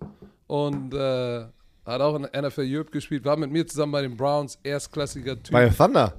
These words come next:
Speaker 1: Ähm,
Speaker 2: <coughs> Er hat
Speaker 1: so,
Speaker 2: bei
Speaker 1: hat bei
Speaker 2: Thunder
Speaker 1: Thunder
Speaker 2: gespielt.
Speaker 1: gespielt. Stimmt,
Speaker 2: Oh.
Speaker 1: also ist er doch ein
Speaker 2: Ah.
Speaker 1: bisschen älter als du. Aber wie dem auch sei, Marlon Wertmann, wir drücken dir die Daumen.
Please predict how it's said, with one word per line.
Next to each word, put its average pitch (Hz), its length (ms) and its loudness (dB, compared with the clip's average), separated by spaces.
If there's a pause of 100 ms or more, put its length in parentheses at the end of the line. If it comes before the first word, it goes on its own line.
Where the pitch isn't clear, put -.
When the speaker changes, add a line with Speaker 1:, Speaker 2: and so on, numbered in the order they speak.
Speaker 1:
Ähm, 131 480 -2
Speaker 2:
<coughs> - 40 4 (1400)
Er - 120 4
hat - 80 0
Speaker 1:
so, - 0 -
Speaker 2:
bei 156 260 4
Speaker 1:
hat - 0 -
bei 139 160 6
Speaker 2:
Thunder 160 160 6
Speaker 1:
Thunder 208 200 4
Speaker 2:
gespielt. 120 400 2
Speaker 1:
gespielt. 139 180 -6 (160)
Stimmt, - 360 -6
Speaker 2:
Oh. 151 300 6
Speaker 1:
also 131 220 -6
ist 131 100 -8
er 135 60 -6
doch 147 180 -2
ein 131 60 -2
Speaker 2:
Ah. - 40 2
Speaker 1:
bisschen 147 380 -6
älter 123 200 -4
als 113 200 -10
du. 143 160 -6 (400)
Aber 220 500 6
wie 165 160 -2
dem 208 180 0
auch 180 120 4
sei, 185 420 4 (100)
Marlon 170 460 0
Wertmann, 180 500 0
wir 156 80 -2
drücken 165 360 -8
dir 165 100 -2
die 147 160 -8
Daumen. 196 580 2